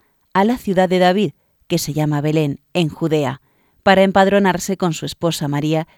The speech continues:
que estaba encinta. Y sucedió que,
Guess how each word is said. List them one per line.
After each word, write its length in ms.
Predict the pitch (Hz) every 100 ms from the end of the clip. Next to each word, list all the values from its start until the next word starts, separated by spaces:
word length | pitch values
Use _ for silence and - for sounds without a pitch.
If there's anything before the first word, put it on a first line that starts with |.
| _
que 100 | -
estaba 380 | 160 - 160 147
encinta. 560 | 143 156 151 135 139 - _ _ _ _ _ _ -
Y 80 |
sucedió 500 | 196 190 175 175 233 - _ _ _
que, 260 | 185 170